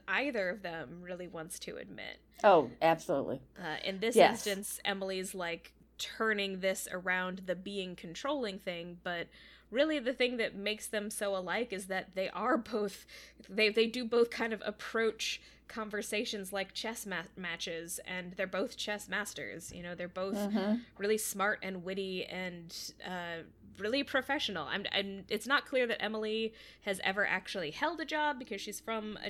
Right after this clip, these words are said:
Speaker 1: generation where,
Speaker 2: Mm-hmm.
Speaker 1: you know, being a housewife is really what was the proper thing to do, but she is involved in a ton of community activities, and I,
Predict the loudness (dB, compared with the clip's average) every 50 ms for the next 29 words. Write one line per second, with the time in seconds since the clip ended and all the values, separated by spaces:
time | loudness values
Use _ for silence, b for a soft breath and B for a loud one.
0 | -2 2 6 8 10 10 10 8 6 2 0 0 0 -2 -2 -2 0 2 2 2
1 | 2 0 -2 -4 -4 -4 -4 -4 -6 -4 -4 -6 -4 -2 -4 -4 -4 -6 -6 -4
2 | -2 -2 0 -2 -4 -6 -12 B B B B B -10 -8 -6 -2 -2 -2 -2 -2
3 | -4 -4 -2 -2 -2 -4 -4 -8 -12 -12 -10 -10 -12 -8 -4 -4 -4 -4 -6 -8
4 | -8 -8 -8 -8 -10 -12 -10 -6 -4 -4 -2 -2 -4 -4 -6 B B B B 0
5 | 0 2 2 2 -2 -2 -2 0 0 2 2 0 -2 -2 0 0 0 2 2 2
6 | 0 0 -4 -6 -6 -6 -6 -6 -8 -12 -14 -10 -6 -4 -2 0 0 0 -2 -4
7 | -4 -4 -2 -2 -2 -2 -4 -10 -14 -12 -10 -8 -6 -4 -4 -4 -2 -2 -2 -4
8 | -4 -6 -8 -8 -8 -8 -8 -8 -8 -8 -8 -8 -10 B B B B B B _
9 | -6 -4 -4 -4 -6 -8 -10 -10 -6 -4 -2 -2 -2